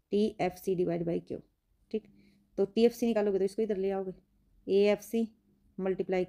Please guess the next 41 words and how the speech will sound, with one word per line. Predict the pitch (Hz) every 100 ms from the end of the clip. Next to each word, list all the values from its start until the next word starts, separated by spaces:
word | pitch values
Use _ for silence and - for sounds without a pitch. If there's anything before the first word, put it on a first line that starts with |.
| 175
Q | 180 196 -
equal | 185 180
to | 175 175
टीएफ़सी। | 190 - - _ _ _ _ -
तो |
देख | 262 269
लेते | 180 170
हैं, | 190 _ _ _ _ _ -
टीएफ़सी, | 220 220 - 220 - 180
हाँ |
ये | 185 202
तो | 190
ठीक | 214 -
है, | - _ _ _ _ _ -
एएफ़सी | 190 190 185
into | 180 175
Q, | 170 - 185
quantity, | 175 170 180 - _ _ 190
एबीसी | 208 220 220
देखो, | 196 196 - - - - - - -
जब | 180 214
आप | 214 -
एबीसी | 214 220 233 226
निकालोगे, | 196 165 170 170
एवरेज | 180 202 220 190
वेरिएबल | 175 165 160
कॉस्ट, | - - - - - _ - -
तो |
ये | 190
एवरेज | 196 226 214
वेरिएबल | 214 208 202
कॉस्ट | 185 185 190
है, | - -
तो | -
एवरेज | 196 208 208
वेरिएबल | 196 196 202
जब | 190
हम | 190 180
कॉस्ट | 185 196
निकालते | 180 170 170
हैं, | 175 190